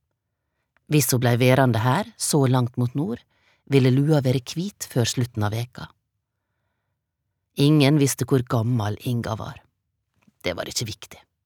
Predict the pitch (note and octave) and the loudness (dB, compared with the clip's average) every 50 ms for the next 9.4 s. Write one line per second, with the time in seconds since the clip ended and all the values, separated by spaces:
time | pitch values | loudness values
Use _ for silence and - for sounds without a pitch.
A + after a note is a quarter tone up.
0 | _ _ _ _ _ _ _ _ G#3 G#3 G#3 G#3+ A3+ A#3+ G3+ - - A3+ G3+ F#3 | _ _ _ _ _ _ _ _ 0 2 2 6 6 6 4 4 2 0 0 2
1 | F3 F#3 F3 C#3+ B2 C#3+ G#3 C4+ D4 _ _ _ _ _ _ _ A#3+ A#3+ A#3+ A#3 | 2 2 2 2 0 0 -2 -6 -8 _ _ _ _ _ _ _ 2 4 4 2
2 | - - B3+ A3 E3+ _ - F3+ F3+ E3+ F3+ A3 C4 C#4 _ - A3 A3 A3 G#3+ | 2 0 0 0 0 _ -2 -2 0 0 -2 -4 -6 -8 _ -4 0 0 0 -2
3 | - - - - E3+ G3+ A3+ G#3+ D#3+ B2+ A2+ G#2+ - - B2+ B2 - - - D#3+ | -4 -8 -4 -2 -2 -2 0 -2 -2 -2 -2 -4 -4 -6 -6 -8 -8 -10 -10 -10
4 | F#3+ - _ _ _ _ - C3 A#2+ G#2+ G2+ - G2+ - - _ _ - _ _ | -10 -10 _ _ _ _ -6 -6 -6 -4 -6 -10 -10 -14 -18 _ _ -20 _ _
5 | _ _ _ _ _ _ _ _ _ _ _ _ _ _ _ _ _ _ _ _ | _ _ _ _ _ _ _ _ _ _ _ _ _ _ _ _ _ _ _ _
6 | _ _ - D3 C#3+ B2+ B2 _ - C3+ B2+ C#3+ G3 A3+ A3+ _ - _ _ _ | _ _ 0 2 2 2 0 _ -2 0 2 2 0 -2 -6 _ -20 _ _ _
7 | _ - - C3 B2+ B2 - G3+ G3+ D3+ A#2 - - - F3+ F#3+ F#3+ _ _ _ | _ -2 0 0 0 0 0 0 0 0 0 -2 -2 -6 -8 -8 -10 _ _ _
8 | - - B2+ A#2 A#2 - - A#2+ A#2 B2+ C#3 B2+ A2+ A2 - - C#3+ B2+ A#2+ - | -8 -4 -2 0 0 2 0 0 2 4 4 4 2 2 -2 -4 -6 -6 -4 -4
9 | A#2+ A#2+ - _ - A#2 A#2+ - | -4 -4 -4 _ -4 -4 -4 -4